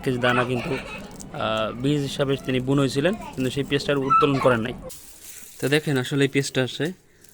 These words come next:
বুনা গুটি। আর যারা মুড়ি কাটা পেঁয়াজ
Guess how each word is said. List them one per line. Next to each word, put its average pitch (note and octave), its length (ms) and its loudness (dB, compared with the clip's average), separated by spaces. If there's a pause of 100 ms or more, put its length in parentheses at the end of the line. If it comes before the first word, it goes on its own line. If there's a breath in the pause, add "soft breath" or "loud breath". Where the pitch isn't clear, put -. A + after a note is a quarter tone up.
(340 loud breath)
বুনা C3 280 4
গুটি। A2 200 -8 (1000 loud breath)
আর A#2 180 0 (100)
যারা B2+ 160 0
মুড়ি C#3+ 200 4
কাটা D3 260 -2
পেঁয়াজ B2+ 160 0